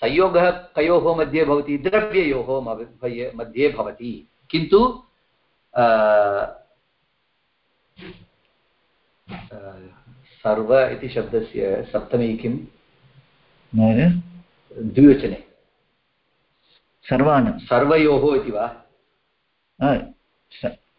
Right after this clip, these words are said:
Speaker 2: अ, सर्वस्मिन् सर्वयोः।
Speaker 1: हा, सर्वयोः।
Speaker 2: सर्वेषु।
Speaker 1: सर्वयोः द्रव्ययोः मध्ये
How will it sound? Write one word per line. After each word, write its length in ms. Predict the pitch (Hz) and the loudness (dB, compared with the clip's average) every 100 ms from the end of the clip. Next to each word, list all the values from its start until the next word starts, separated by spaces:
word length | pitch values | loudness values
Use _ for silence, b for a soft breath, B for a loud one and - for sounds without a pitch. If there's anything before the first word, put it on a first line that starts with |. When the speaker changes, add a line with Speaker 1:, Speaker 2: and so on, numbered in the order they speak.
| _ - | _ -4
Speaker 2:
अ, 480 | 120 113 110 110 107 | 0 2 4 4 2
सर्वस्मिन् 600 | 107 120 131 139 156 156 | 0 0 0 -2 -4 -4
सर्वयोः। 640 | 143 120 127 131 120 107 - - _ _ _ _ _ _ _ _ _ _ _ _ _ _ _ | -2 -2 2 2 2 0 -4 -14 _ _ _ _ _ _ _ _ _ _ _ _ _ _ _
Speaker 1:
हा, 200 | 139 120 | 0 2
सर्वयोः। 640 | - 139 147 127 123 147 | 0 0 2 2 2 2
Speaker 2:
सर्वेषु। 440 | 135 113 113 104 - - _ | 0 2 0 -2 -8 -16 _
Speaker 1:
सर्वयोः 1120 | _ - 110 143 196 208 202 170 196 214 208 | _ -8 -6 0 2 4 4 2 0 0 -2
द्रव्ययोः 960 | - 160 175 170 139 127 120 160 139 - _ _ _ _ _ _ _ _ _ | -6 -6 -4 -4 -4 -6 -4 -4 -4 -8 _ _ _ _ _ _ _ _ _
मध्ये 800 | 127 139 120 131 104 117 185 - | -10 -8 -6 -4 -4 -4 -6 -8